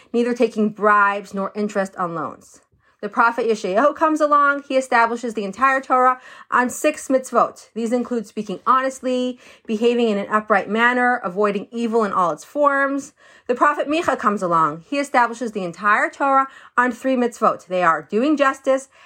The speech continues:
having mercy, and walking modestly before God.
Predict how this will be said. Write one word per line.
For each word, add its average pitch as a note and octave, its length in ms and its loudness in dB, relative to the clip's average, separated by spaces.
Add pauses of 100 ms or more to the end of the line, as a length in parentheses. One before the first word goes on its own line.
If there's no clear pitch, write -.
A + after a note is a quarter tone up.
(120)
having A#3 340 0
mercy, A#3 480 0
and F#3 120 -2
walking F#3+ 360 0
modestly G#3+ 500 0
before F3 380 -4
God. D3 340 0